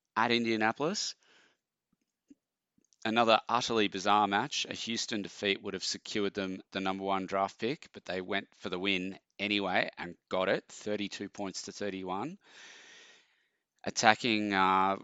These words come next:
you know, going hard for it in their final drive and even risking a two-point conversion, which of course would have, uh, if they hadn't got it, they would have lost, but they did.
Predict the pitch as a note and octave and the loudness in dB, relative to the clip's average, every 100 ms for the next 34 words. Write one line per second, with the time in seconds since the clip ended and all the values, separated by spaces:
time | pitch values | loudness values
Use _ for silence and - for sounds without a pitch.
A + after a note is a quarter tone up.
0 | B2 - G#2+ G2+ A2 G#2 G2 G#2+ G#2+ G#2 | -12 -2 2 2 4 2 2 2 2 2
1 | A2 G2 F#2+ F#2+ F2+ G#2 G2 F#2 G2 G2 | -2 0 0 -2 -2 -2 -2 -4 0 4
2 | F#2+ F#2 G2 G#2 A2+ G#2 F2+ G#2 - A#2 | 4 4 2 0 0 -4 -4 -2 -2 -2
3 | F#2+ F2+ - F#2+ G2+ F#2 F#2 F2 G2+ F#2+ | -4 -4 -4 -6 -8 -8 -8 -2 -2 -2
4 | F#2 G2+ - F2+ - F#2+ F#2 - G2 F#2+ | -4 -4 -6 -8 -6 -6 -6 -6 -4 -4
5 | F2 F#2+ F2 F2 F2 - - F#2 - - | -4 -4 -2 -2 -4 -6 -6 -6 -6 -10
6 | G2 F2+ G2 F2 G2 F#2+ F#2 F#2+ F2+ E2+ | -2 0 0 -2 0 0 -2 -4 -6 -8
7 | F2+ A#2 - - - F#2 G2 F#3+ D3+ | -2 -2 -2 -10 -8 -8 -2 -2 -2